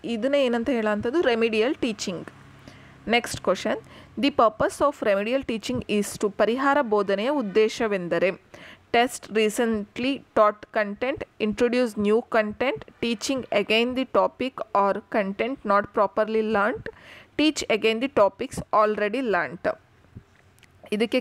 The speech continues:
ಕರೆಕ್ಟ್ ಆಪ್ಷನ್ಸ್ is, ಸಾರಿ, ಕರೆಕ್ಟ್ ಆನ್ಸರ್ is teaching again the topic or content not properly learn. ಸರಿಯಾದ ಕಲಿ-, ಸರಿಯಾಗಿ ಕಲಿಯದ ವಿಷಯ ಅಥವಾ ವಿಷಯವನ್ನು ಮತ್ತೆ ಕಲಿಸುವುದು.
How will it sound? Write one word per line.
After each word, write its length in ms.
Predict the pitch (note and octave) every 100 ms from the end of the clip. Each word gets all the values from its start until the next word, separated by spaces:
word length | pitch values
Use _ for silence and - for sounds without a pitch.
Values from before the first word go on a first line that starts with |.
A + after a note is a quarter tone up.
| -
ಕರೆಕ್ಟ್ 340 | G3+ G3+ - G3+
ಆಪ್ಷನ್ಸ್ 540 | - - G3+ G3 -
is, 160 | B3 E4 - - G3+ -
ಸಾರಿ, 180 | G3 F3+ G3+
ಕರೆಕ್ಟ್ 260 | G3 - G3
ಆನ್ಸರ್ 340 | G3 - G#3 C#4+
is 80 | - - - - - - - - - - _
teaching 420 | C#4+ C#4 - E4+ D#4+ - A3
again 260 | G#3+ A3+ A#3+
the 60 | B3+ G#3
topic 280 | G3 B3+ - A#3
or 40 | -
content 320 | G3 F3+ C4 B3
not 240 | G3 G#3+ - -
properly 480 | G#3 F#3+ G3 G#3 C#4 A#3+
learn. 200 | F#3 E3+ F3 - - - - -
ಸರಿಯಾದ 480 | A3+ A#3 C4 C4 C4+ - -
ಕಲಿ-, 280 | G#3+ G#3 G#3+ _ _ -
ಸರಿಯಾಗಿ 540 | A#3+ G#3 B3 B3+ C4+
ಕಲಿಯದ 380 | - G3 A3 A#3
ವಿಷಯ 480 | A3 G#3+ - A#3+ B3
ಅಥವಾ 440 | D4 - G#3 A3
ವಿಷಯವನ್ನು 580 | A3 G3+ A3 G#3+ G3+ A#3+
ಮತ್ತೆ 480 | C#4 G3 - C#4 D#4
ಕಲಿಸುವುದು. 840 | - - G#3 G3+ - F#3+ F#3 F#3+